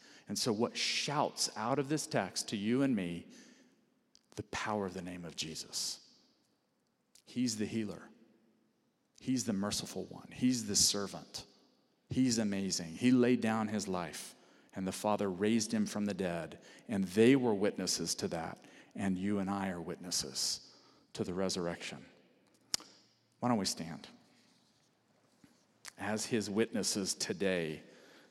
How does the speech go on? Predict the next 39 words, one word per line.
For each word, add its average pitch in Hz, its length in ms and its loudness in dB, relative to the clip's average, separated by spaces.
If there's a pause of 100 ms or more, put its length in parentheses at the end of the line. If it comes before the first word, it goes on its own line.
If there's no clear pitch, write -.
the - 60 -12
worship 113 400 0
team 113 300 4
can 107 160 -2
come 117 200 0
up, 107 320 0
and 98 80 -2
let's 101 180 0
have 110 120 0
the 98 80 -2
ministry 110 480 0
team 104 340 0
come 107 240 0
up 101 200 0
as 80 140 -6
well. 104 460 2 (1800)
Each 131 240 4
week 123 340 4
it 113 140 2
will 113 100 4
be 117 160 8
a 101 60 6
challenge 147 640 4
as 104 140 -2
we 104 100 0
do 135 160 6
this. 139 340 6
We'll 120 120 2
be 117 160 4
able 113 220 4
to 98 160 2 (1300)
go 113 180 6
deep 127 360 4
in 107 160 4
some 139 360 4
parts 123 300 0
of 110 60 -6
the 107 80 2
text, - 680 -2